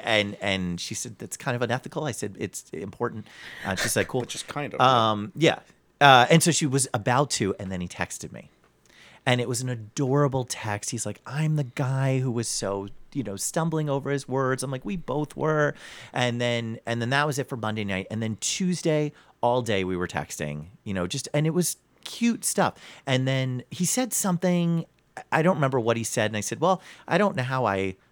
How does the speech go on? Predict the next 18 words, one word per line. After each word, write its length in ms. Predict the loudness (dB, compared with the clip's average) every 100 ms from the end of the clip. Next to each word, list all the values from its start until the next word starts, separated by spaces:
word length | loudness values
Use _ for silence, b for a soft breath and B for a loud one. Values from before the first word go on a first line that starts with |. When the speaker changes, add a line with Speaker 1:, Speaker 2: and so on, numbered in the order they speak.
| _ _ _ _
Speaker 1:
not 360 | 0 2 4 2
awkwardly 440 | 2 0 0 -2 -4
transition 460 | -4 -6 -6 -8
to 160 | -8 -2
asking 360 | -2 -2 -8 -6
you 180 | -4 0
out. 240 | 0 -2
He's 120 | -6
like, 120 | -8 -4
"I 80 | -4
would 120 | -4 -8
absolutely 480 | -8 -6 -4 -4
love 140 | -2 -4
to 60 | -6
get 120 | -8
dinner 220 | -6 -6
with 140 | -4
you." 160 | -2 -2